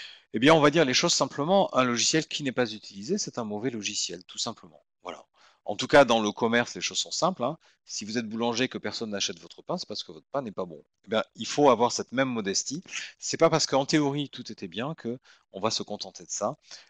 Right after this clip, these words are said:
La seule chose qui compte pour qu'un logiciel ait un effet réel, c'est qu'il soit utilisé d'abord, avant d'être bon. Alors, parallèlement à ça, on s'est rendu compte qu'il y avait des gens dont le métier était déjà de revoir les séjours,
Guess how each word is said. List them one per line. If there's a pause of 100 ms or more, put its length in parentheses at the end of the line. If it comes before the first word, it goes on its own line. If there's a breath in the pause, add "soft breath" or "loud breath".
La
seule
chose
qui
compte (100)
pour
qu'un
logiciel (120)
ait
un
effet
réel, (120)
c'est
qu'il
soit
utilisé
d'abord, (720)
avant
d'être
bon. (2000 loud breath)
Alors,
parallèlement
à
ça,
on
s'est
rendu
compte
qu'il (200)
y
avait
des
gens
dont
le
métier
était
déjà
de
revoir
les
séjours,